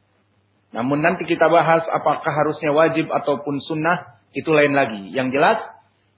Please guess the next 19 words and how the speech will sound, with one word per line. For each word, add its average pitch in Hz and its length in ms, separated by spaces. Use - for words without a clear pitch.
di 139 80
sini 220 240
orang 185 320
ini 196 160
karena 160 320
lalai 214 400
meninggalkan 175 880
puasa 190 560
yang 170 240
tiga 156 160
belas 160 280
hari 190 200
padahal 170 400
telah 165 240
masuk 196 400
waktu 170 320
sahah, 175 560
waktu 143 320
sehat, 170 300